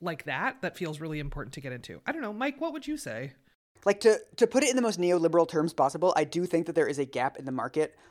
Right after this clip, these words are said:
Speaker 2: for this kind of information, because there's sort of the health and wellness content, podcast, whatever,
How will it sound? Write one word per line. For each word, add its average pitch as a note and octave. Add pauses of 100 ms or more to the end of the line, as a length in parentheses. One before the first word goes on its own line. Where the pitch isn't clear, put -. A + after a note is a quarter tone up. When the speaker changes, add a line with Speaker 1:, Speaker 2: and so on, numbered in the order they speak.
(120)
Speaker 2:
for D3
this C#3
kind D3
of C#3+
information, C3+
because C#3+ (220)
there's F#3
sort B3+
of A3
the F3 (140)
health C4+
and A#3+
wellness F3+ (280)
content, F#3
podcast, D3+
whatever, C#3+